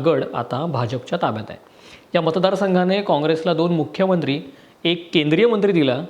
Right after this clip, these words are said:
पण याही नेत्यांना लातूरनेच पराभवाची चव चाखायला लावली. म्हणून शिक्षणातला लातूरचा पॅटर्न जितका प्रसिद्ध आहे, तितकाच राजकारणातला लातूर पॅटर्नही चांगला चर्चेत असतो. त्यामुळे यंदा लातूरचा गड काँग्रेस आपल्याकडे खेचणार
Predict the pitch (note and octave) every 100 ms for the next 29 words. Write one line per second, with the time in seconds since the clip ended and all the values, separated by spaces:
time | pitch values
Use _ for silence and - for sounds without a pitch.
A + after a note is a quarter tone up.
0 | - - _ - F3+ E3 D3+ F3+ G#3+ F#3+
1 | E3 C3 B2+ F3 - - D3 D3+ C#3 -
2 | G#3 F3 D#3 - D3 C#3+ C#3 C#3 C3 E3
3 | - D#3+ - B2 A#2+ A2+ G#2+ G2+ - -
4 | _ _ - C#3+ A3 A#3+ A#3 - F3+ -
5 | A3+ A#3 A3+ B3+ G#3 D#3+ A3 G3+ A3 F#3
6 | F3 F#3+ F#3 D#3 - F3 E3 - G#3+ F3+
7 | D#3+ C#3 C#3 D3 - D#3+ F3 D3 A#2+ A#2
8 | - G3+ G#3 G#3 G3+ G#3+ D#3 G3+ F#3 E3+
9 | D#3 F3+ C3 D3 F3 - - _ - D#3+
10 | C3 C#3 D3+ - E3 - C#3+ A2+ - -
11 | - - - - - G#3+ D#4 G3+ D#3 F3
12 | D3+ E3+ D3+ B2+ G3+ G3 G3 D#3+ D3 G#3
13 | - - - D#3+ C#3+ D#3+ F#3+ - D3 D#3+
14 | D#3+ E3 E3+ - A#2+ G3 B2+